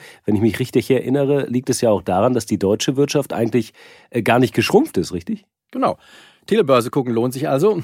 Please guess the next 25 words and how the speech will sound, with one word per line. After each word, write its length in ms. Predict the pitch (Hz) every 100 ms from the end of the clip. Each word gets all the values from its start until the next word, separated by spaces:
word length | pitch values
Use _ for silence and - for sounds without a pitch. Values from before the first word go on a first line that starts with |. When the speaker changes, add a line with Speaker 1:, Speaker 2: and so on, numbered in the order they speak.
| -
Speaker 2:
Auch 220 | - 135 -
unsere 480 | 151 147 143 156 151
Wirtschaft 400 | 175 - 170 147
ist 160 | 143
nämlich 240 | 139 120 -
gewachsen, 640 | 98 82 - - 196 226 - - - -
recht 220 | - -
kräftig 400 | 92 - 107 -
sogar, 340 | 131 135 208
und 140 | 233 -
zwar 300 | 131 117 120 _ _ _
bevor 640 | - - - 208 180 87 - _ _
die 60 | 107
Statistiker 580 | - 101 131 - 131 110
die 120 | 110
Inflationsrate 1040 | - 113 - 135 170 226 - 82 82 90
rausgerechnet 640 | 73 82 - 101 82 95 -
haben. 400 | 82 76 73 -
Da 100 | 90
gab's 240 | 117 156
im 100 | 180
letzten 280 | 127 139 -
Jahr 140 | 156 117
ein 80 |
Wachstum 440 | 98 - - 170